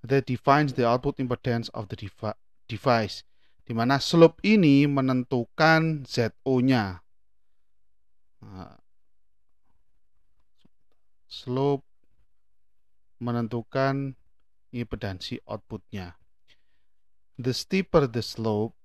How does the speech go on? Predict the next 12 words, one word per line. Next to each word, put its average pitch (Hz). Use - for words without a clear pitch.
the 113
steeper 147
the 107
slope, 101
semakin 131
curam 170
kemiringannya, 135
the 117
less -
the 117
output 117
impedance. 117